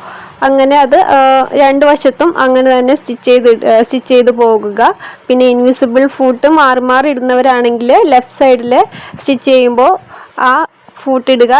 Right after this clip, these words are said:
റൈറ്റ് സൈഡിൽ സ്റ്റിച്ച് ചെയ്യുമ്പോൾ ആ അങ്ങനത്തെ ഫൂട്ട് ഇടുക ട്ടോ. ഇപ്പോൾ ഏറ്റവും എളുപ്പം ത്രീ in one ഫൂട്ടാണെങ്കിൽ നമ്മൾ just ഒന്ന് സ്ക്രൂ ലൂസ് ചെയ്തിട്ട് അങ്ങോട്ടും ഇങ്ങോട്ടും ഒന്ന് just ഒന്ന് മൂവ് ചെയ്താൽ മാത്രം മതി. ആ,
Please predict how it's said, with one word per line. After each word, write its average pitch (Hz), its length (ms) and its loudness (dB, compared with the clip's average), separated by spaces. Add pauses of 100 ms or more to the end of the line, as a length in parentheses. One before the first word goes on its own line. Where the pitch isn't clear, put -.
(140)
റൈറ്റ് 247 300 -2
സൈഡിൽ 254 280 0 (100)
സ്റ്റിച്ച് 240 260 -10
ചെയ്യുമ്പോൾ 240 340 2 (220)
ആ - 20 2 (180)
അങ്ങനത്തെ 247 400 -4
ഫൂട്ട് 233 300 -2
ഇടുക 208 160 2 (160)
ട്ടോ. 226 100 2 (360)
ഇപ്പോൾ - 140 -2 (120)
ഏറ്റവും 302 320 0
എളുപ്പം 302 320 0 (100)
ത്രീ 269 140 0 (100)
in 247 160 0
one 277 180 2
ഫൂട്ടാണെങ്കിൽ 269 640 0
നമ്മൾ 254 180 -2 (120)
just 269 280 0
ഒന്ന് 262 220 0
സ്ക്രൂ 269 300 -2 (200)
ലൂസ് 269 380 0
ചെയ്തിട്ട് 254 420 0 (140)
അങ്ങോട്ടും 269 380 0
ഇങ്ങോട്ടും 269 240 0
ഒന്ന് 277 200 0
just - 360 -2
ഒന്ന് 269 180 0 (460)
മൂവ് 277 240 2 (100)
ചെയ്താൽ 302 320 2 (100)
മാത്രം 247 420 -4
മതി. 196 240 -2 (240)
ആ, 240 120 0